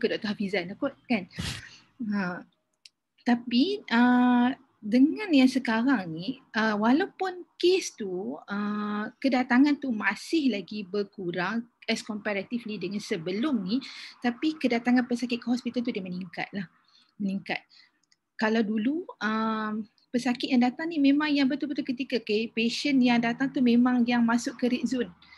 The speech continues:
Patient yang memang kena sakit jantung, yang kita perlu beri rawatan, ya, emergency, rawatan emergency, ya, ah, kita risas dia dan sebagainya. Tapi sekarang ni, ah, orang dah start berjalan. Bila orang start jalan,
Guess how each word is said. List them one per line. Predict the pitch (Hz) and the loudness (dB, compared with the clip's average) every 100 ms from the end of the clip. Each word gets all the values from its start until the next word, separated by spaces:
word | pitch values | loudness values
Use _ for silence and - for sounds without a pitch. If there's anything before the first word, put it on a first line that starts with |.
| - - | -16 -4
Patient | 214 214 240 220 | -2 0 0 0
yang | 214 | -2
memang | 196 190 | -6 -8
kena | 185 175 175 170 175 | -8 -6 -6 -4 -6
sakit | 175 190 170 170 165 | -8 -12 -10 -8 -6
jantung, | 165 254 302 285 269 247 | 0 0 0 -2 2 4
yang | 233 | 4
kita | 233 202 | 0 -6
perlu | - 175 175 170 170 165 - _ _ | -6 -4 -2 -2 -4 -6 -10 _ _
beri | 180 190 190 | -6 -4 -4
rawatan, | 190 190 - 202 185 | -4 -4 -4 -6 -6
ya, | 185 - | -10 -2
emergency, | 220 277 330 294 240 | 0 0 -2 -2 -2
rawatan | 208 196 214 | -2 -4 -4
emergency, | 208 185 196 - 220 330 | -6 -4 -6 -6 -6 -6
ya, | - 220 | -6 -4
ah, | 214 214 | -4 -4
kita | 196 - 226 196 | -6 -6 -2 -2
risas | 202 - 196 180 | -2 -6 -6 -6
dia | - 180 - - - | -8 -10 -12 -18 -10
dan | 202 | -10
sebagainya. | - 180 170 160 175 | -6 -6 -6 -6 -8
Tapi | 196 _ - 339 339 | -12 _ -6 -4 -4
sekarang | 269 240 240 254 | -4 -4 -2 0
ni, | 285 415 440 _ | 0 -4 -12 _
ah, | 220 226 220 220 - | -4 -2 -2 -4 -2
orang | 233 359 | -2 0
dah | 320 | -2
start | - - 202 | -2 -6 -6
berjalan. | 208 185 180 247 - - - - - - | -6 -4 -4 -6 -10 -20 -20 -20 -20 -4
Bila | 226 226 | 0 0
orang | 233 | 0
start | 233 - | -2 -6
jalan, | 202 202 254 330 330 | -4 -2 0 -2 -4